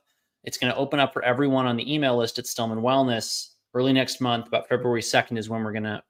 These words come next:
roll that out after the webinar. And February second is when the webinar is.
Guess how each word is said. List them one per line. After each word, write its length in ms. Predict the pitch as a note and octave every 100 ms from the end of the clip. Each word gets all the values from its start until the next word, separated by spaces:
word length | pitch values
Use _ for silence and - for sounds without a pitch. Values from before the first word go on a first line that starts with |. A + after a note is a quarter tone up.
| -
roll 200 | A2+ A2+
that 100 | A2+
out 160 | A2+
after 200 | A2 -
the 80 | A2
webinar. 500 | D3+ G3+ B2+ A2 G#2+ - _ _ _ B2+
And 160 | A#2
February 300 | C3 A#2 A#2
second 260 | - A2 A#2
is 140 | G#2+
when 160 | A2 G#2
the 40 |
webinar 340 | G#2 G2+ G#2 G#2 _
is. 380 | D3+ C#3 A#2+ -